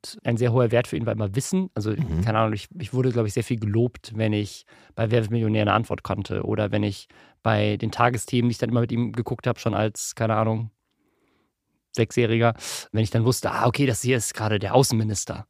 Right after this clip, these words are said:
Speaker 1: So, also
Speaker 2: Mhm.
Speaker 1: dann war mein Vater so, oder hier, das ist Aserbaidschan. Wo ist das denn? Ah, das ist hier auf der Karte. Also es, das wurde sehr so
Speaker 2: Zelebriert.
Speaker 1: zelebriert, Dinge zu wissen und zu können. Und meine Großmutter, die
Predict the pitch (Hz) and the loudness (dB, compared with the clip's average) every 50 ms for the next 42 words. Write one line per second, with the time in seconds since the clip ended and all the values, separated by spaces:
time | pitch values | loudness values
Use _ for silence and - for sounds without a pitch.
0 | _ - - 113 - - 113 110 123 113 110 120 120 117 120 117 120 120 117 - | _ -12 -10 -8 -6 -4 0 0 0 2 2 0 0 4 4 4 4 4 2 0
1 | 127 127 110 127 117 113 104 120 127 123 117 107 - 117 101 - - - - 127 | -4 -4 -4 -2 -2 -2 0 2 2 2 0 -2 -4 -4 -4 -6 -4 2 2 4
2 | 127 120 120 113 120 120 117 - - 107 110 127 123 113 101 101 - - 131 123 | 6 6 4 6 4 2 2 2 -2 -2 0 0 0 0 0 -2 -6 -12 -18 -8
3 | - - 151 165 - 131 117 - - 113 107 98 - - 120 - 113 104 - - | 0 4 4 4 6 4 2 2 0 -2 -4 -2 -4 -8 -8 -8 -8 -8 -6 -4
4 | - 147 113 - 110 107 - 117 113 113 - - - - - - - - 131 123 | -2 -2 -2 -4 -6 -4 -2 -2 -2 -2 -2 -10 -14 -16 -14 -6 -4 -4 -2 -2
5 | 117 - - - - 117 - 139 147 147 139 120 131 - - 113 110 120 117 117 | -4 -6 -8 -6 -6 -2 0 2 4 4 2 2 0 -2 -2 -2 -4 -4 -4 -4
6 | - - 107 _ - - - - - 104 101 95 95 104 98 92 - - - - | -6 -8 -12 _ -18 -18 -6 2 4 4 6 6 4 6 4 4 4 0 -8 0
7 | - 180 165 160 131 - 131 165 190 185 151 - - - 151 151 156 147 - - | 2 4 4 4 2 2 4 6 6 6 6 2 -4 -2 2 2 2 2 2 0
8 | 131 123 143 - - 127 110 101 - - - 117 110 117 - _ - - - - | -2 0 0 0 0 -4 -6 -6 -8 -4 -4 -4 -4 -6 -12 _ -20 -20 -20 -14
9 | _ - 123 123 123 120 113 113 117 113 113 113 113 110 110 107 104 104 - 117 | _ -2 0 0 0 0 0 2 2 2 2 2 0 0 -2 -4 -6 -4 2 2
10 | 156 160 - 151 120 113 110 110 - | 2 4 4 2 2 2 0 -2 -4